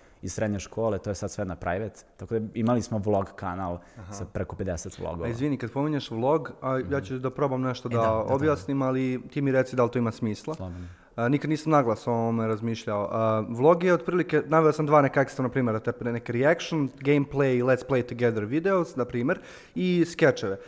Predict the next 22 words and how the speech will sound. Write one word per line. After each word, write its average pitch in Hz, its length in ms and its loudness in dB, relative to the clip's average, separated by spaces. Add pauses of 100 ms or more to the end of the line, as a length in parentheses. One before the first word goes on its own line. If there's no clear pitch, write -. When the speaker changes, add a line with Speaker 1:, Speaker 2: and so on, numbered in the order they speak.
(180)
Speaker 3:
Ali 120 180 2
Speaker 1:
Mhm. 123 80 0
Speaker 3:
vlog 165 240 6
je 175 80 2
nešto 175 340 0
između, 110 400 -2
zato 120 220 -4
što - 160 -2
je 135 60 2
vlog 143 380 4
s - 80 -2
jedne 147 180 4
strane, 143 340 2
da, 113 420 6 (120)
Speaker 1:
Jest. 104 180 -8
Speaker 3:
ono, 110 380 0 (360)
pokušaš 139 400 0
da 139 80 4
uhvatiš 123 320 -2
nekakvu 117 280 -6
stvarnost, 143 540 6
spontanost, 170 560 -2